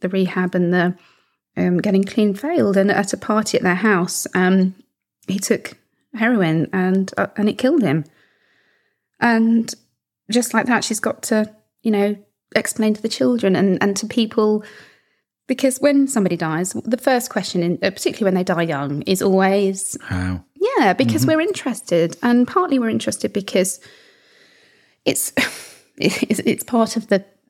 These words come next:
Speaker 1: the story. How you die is, is important, but it also is a, um,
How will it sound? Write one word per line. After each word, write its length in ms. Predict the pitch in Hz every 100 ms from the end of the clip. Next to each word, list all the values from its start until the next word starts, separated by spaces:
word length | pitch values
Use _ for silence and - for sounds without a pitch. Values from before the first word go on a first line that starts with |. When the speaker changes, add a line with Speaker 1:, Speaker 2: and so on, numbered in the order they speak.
| -
Speaker 1:
the 280 | - - 202
story. 680 | - 190 180 175 185 - 190
How 180 | 202
you 240 | 202 190 180
die 300 | 214 214 156
is, 220 | 170 -
is 180 | - 185
important, 680 | 175 302 330 - 147 - -
but 380 | 208 196 - _ _ _ _
it 240 | 220 220 285
also 520 | 311 - 214 185 180
is 380 | 202 196 190 - -
a, 440 | 185 180 185 185 - -
um, 500 | 190 180 185 185 190